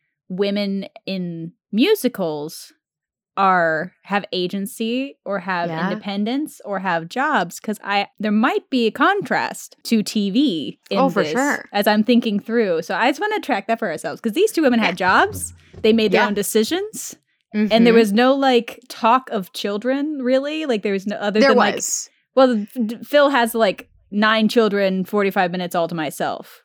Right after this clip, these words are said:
Speaker 1: right?
Speaker 2: Yes, and then he asks, "Betty also wants children."
Speaker 1: Oh, that's right. That's right.
Speaker 2: Yeah.
Speaker 1: There is a conversation.
Speaker 2: And Bob wants children. So he's, he,
Speaker 1: That's how they
Speaker 2: they're,
Speaker 1: connect, yeah.
Speaker 2: that's how, tha-, that's when he's like,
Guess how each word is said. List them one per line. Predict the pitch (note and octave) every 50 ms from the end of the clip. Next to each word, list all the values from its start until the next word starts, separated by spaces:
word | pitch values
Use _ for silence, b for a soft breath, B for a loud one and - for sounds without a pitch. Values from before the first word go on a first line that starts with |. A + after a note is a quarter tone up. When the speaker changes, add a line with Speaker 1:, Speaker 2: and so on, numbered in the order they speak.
| _ -
Speaker 1:
right? | F3+ E3+ E3+ G3 A#3+ B3+ - b b b b b b b
Speaker 2:
Yes, | - B3 A#3 G3+ - -
and | - A#3 A3
then | G#3 G3+
he | F#3 G3 A3+
asks, | - G3 F#3 F#3 F3 - - - -
"Betty | G#3 G3+ F3 E3+ D#3+
also | D#3 C#3+ - - -
wants | - - - - -
children." | - - - - D#4
Speaker 1:
Oh, | E4 D#4+ D4
that's | B3+ C4 A#3+ - -
right. | F3+ C3+ - - - _ _ -
That's | G3+ F#3 -
right. | E3+ D3+ -
Speaker 2:
Yeah. | F3+ F#3
Speaker 1:
There | G3 G3
is | F#3 F#3+
a | F3
conversation. | - F#3 E3 C#3+ E3 - - - - - A3+
Speaker 2:
And | G#3+ G3+ G3+ G3 F#3+ G3 G3 F#3 E3 D#3+ - - _ _ _ _ _ _ -
Bob | - E3 F#3+ E3 C3 D3
wants | D#3 C#3 B2 - -
children. | - - - - - - - - F#3 _
So | - - - - F3+ D#3+
he's, | D#3 F3 F3+ E3 D#3 - - - _ -
he, | - F3 F3+ F#3+ F#3 F3+
Speaker 1:
That's | G3 G#3+ A3+ F3
how | A#3 G#3+
they | G3 G3
Speaker 2:
they're, | F3 E3 D#3+ D#3 D#3
Speaker 1:
connect, | D#3+ - -
yeah. | - - - - _ -
Speaker 2:
that's | F3+ G3 F3 D#3+ - -
how, | F#3 E3 D#3 D3+ D#3 D#3+ - _ _ -
tha-, | A3 B3+ C#4 B3
that's | C4 B3+ A#3+ -
when | B3 A#3+
he's | A3 A3+ A3+ G3 A3
like, | G#3 F#3+ F3 E3+ -